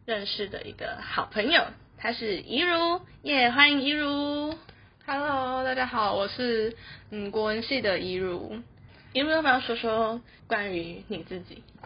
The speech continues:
Speaker 2: 我觉得参加这次 podcast 蛮突如其来的，
Speaker 1: <laughs>
Speaker 2: 但我觉得是一次很有趣的体验，然后也让我回想起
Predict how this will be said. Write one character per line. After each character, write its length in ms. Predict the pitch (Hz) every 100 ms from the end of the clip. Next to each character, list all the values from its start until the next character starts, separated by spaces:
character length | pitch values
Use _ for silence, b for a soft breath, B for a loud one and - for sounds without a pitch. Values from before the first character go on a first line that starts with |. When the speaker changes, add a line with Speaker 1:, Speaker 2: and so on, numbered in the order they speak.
| - - - - - B B B B -
Speaker 2:
我 80 | 233
觉 100 | 277
得 100 | 294
参 180 | 285 262
加 160 | 247
这 80 | 247
次 340 | 247 240 226 - - -
podcast 400 | - 196 214 190 196 - - -
蛮 380 | 202 180 196 -
突 160 | - 202
如 180 | 190 196
其 220 | - 185
来 220 | 170 -
的， 120 | 240 269 - 294 339 - 277
Speaker 1:
<laughs> 600 | - - - 381 330 -
Speaker 2:
但 120 | 349
我 120 | 294 240
觉 60 |
得 140 | 247 262
是 160 | 269
一 100 | 226
次 160 | 220 247
很 160 | 247
有 180 | 208 190
趣 160 | 190 214
的 120 | 202
体 240 | - 202 -
验， 260 | 202 247 - B B
然 120 | 208 202
后 360 | 233 214 196 233 -
也 100 | 202
让 180 | 240 214
我 260 | 185 - 247
回 120 | 214 240
想 220 | 262 285
起 340 | 240 185 160